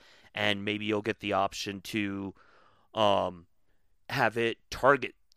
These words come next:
enemies. So when an enemy dies, it'll automatically target the next enemy before coming back to you, you know? Or it'll stay out, like,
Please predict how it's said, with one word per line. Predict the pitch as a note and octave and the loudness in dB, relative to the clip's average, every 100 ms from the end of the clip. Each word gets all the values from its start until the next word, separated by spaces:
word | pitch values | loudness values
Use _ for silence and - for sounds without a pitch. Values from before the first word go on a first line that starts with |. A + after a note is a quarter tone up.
| - | -2
enemies. | A2+ F#2+ F2+ F2 | -2 -2 -8 -8
So | - A2 G2+ | 0 2 2
when | G2 A#2+ A#2+ | 0 0 0
an | A2 | 2
enemy | A#2 A2+ G#2 | 0 0 2
dies, | A2+ G#2+ G#2+ G2 | 4 6 6 2
it'll | G2+ - | -4 2
automatically | C3+ B2+ A2 A2 G#2 - G2 | 10 10 10 4 2 -2 -8
target | - A#2 A2 A2 | 0 0 0 -4
the | G#2 | -6
next | G2+ - - | -6 -6 -4
enemy | G2+ F#2+ F#2+ | -4 -6 -10
before | F#2+ - G#2+ | -10 -6 -4
coming | F#2+ G#2+ F#2+ F#2 | -2 -4 -6 -4
back | F#2+ F#2+ | -4 -4
to | - F2 | -10 -16
you, | E2 - - _ _ - | -16 -18 -20 _ _ -6
you | G#2 | -4
know? | F#2+ F2+ F#2 - _ _ _ | -2 -4 -8 -12 _ _ _
Or | A#2 G#2 G#2 G#2 G#2 - | 4 6 6 4 0 0
it'll | B2+ A2+ | 0 2
stay | - B2+ A2 | -2 -2 0
out, | G2+ - | 2 0
like, | G2 | -2